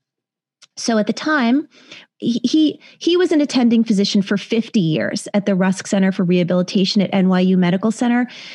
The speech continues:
And, and, he, and over the course of his career, I think he had four or five best-selling books. But at the time, his most recent book was Healing Back Pain. And so my mom said, "You have to get this book. I think this is what's wrong with you."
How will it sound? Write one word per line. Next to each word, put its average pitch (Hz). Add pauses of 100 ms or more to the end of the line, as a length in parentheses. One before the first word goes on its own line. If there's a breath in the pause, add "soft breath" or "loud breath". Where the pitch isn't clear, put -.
(180 loud breath)
And, 214
and, 233
he, 247
and 226
over 285
the 285
course 247
of 226
his 220
career, 220
I 208
think 240
he 247
had 202
four 247
or 226
five 202
best-selling 185
books. 175
But 202
at 185
the 208
time, 226 (400 loud breath)
his 220
most 233
recent 226
book 202
was 202
Healing 233
Back 185
Pain. - (500 soft breath)
And 220
so 226
my 208
mom 208
said, 202
"You 220
have 208
to 240
get 240
this 220
book. -
I 214
think 214
this 202
is 196
what's 170
wrong -
with 185
you." -